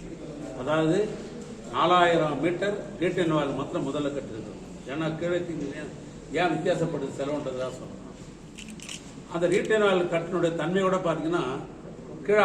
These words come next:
அடிப்பாகம் பாத்தீங்கன்னாக்கா நானூறு மில்லிமீட்டர், நானூறு, நாற்பது மில்லிமீட்டர்லேருந்து மேலே இருபத்தி மூணு மில்லிமீட்டர் வரைக்கும்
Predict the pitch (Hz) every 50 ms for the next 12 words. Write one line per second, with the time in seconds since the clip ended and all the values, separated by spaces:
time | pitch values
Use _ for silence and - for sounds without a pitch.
0 | 165 165 170 214 - 208 190 175 175 175 170 165 156 160 156 151 143 139 135 170
1 | 160 139 127 127 131 127 - - - - - - - - - - - 127 127 143
2 | 170 190 196 208 202 196 190 185 180 175 170 160 156 151 147 143 139 135 127 127
3 | 123 123 120 120 113 110 104 104 104 - - - - - 175 175 175 - - -
4 | - - - - - - - - - - - - - - - 170 196 214 214 196
5 | 185 156 151 170 160 143 143 156 160 165 160 156 143 139 135 127 127 123 120 -
6 | - - - - 135 110 107 127 165 185 - 208 175 170 160 165 185 190 180 175
7 | - - 143 139 135 143 165 170 151 123 - 120 139 160 175 175 156 143 151 185
8 | 190 175 - 156 156 143 139 127 131 131 151 143 135 123 117 - 123 117 - -
9 | - 160 165 165